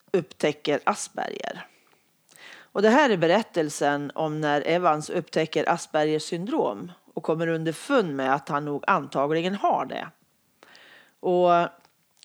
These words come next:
Asperger finns ju inte med bland de här D S M fem-kriterierna nu.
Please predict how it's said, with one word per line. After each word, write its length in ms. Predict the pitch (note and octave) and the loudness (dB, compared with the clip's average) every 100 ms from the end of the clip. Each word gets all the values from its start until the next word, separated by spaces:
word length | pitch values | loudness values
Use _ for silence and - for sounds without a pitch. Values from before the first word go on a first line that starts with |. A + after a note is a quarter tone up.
| - | -2
Asperger 680 | - B3 - - C4+ C4 B3 | 2 2 0 2 4 6 4
finns 380 | G3+ G3 F#3 E3 | 4 2 2 0
ju 40 | |
inte 220 | E3+ D#3+ G3 | -2 0 0
med 320 | D#3+ G3 E3 | 2 2 2
bland 200 | D#3 D#3+ | 2 0
de 140 | D#3 | 0
här 220 | D3 C#3+ | 2 2
D 200 | D3+ D#3+ | 2 2
S 200 | D3+ - | 2 2
M 320 | D#3+ C#3+ C3+ D3 _ _ _ _ | 0 0 -4 -12 _ _ _ _
fem-kriterierna 1200 | - - - F3 C#3+ D3 D#3 D3+ E4+ C#4+ D3 C3 A#2 | -20 -2 2 2 0 -6 -6 -2 2 2 2 -2 -8
nu. 280 | A2 F2+ | -8 -10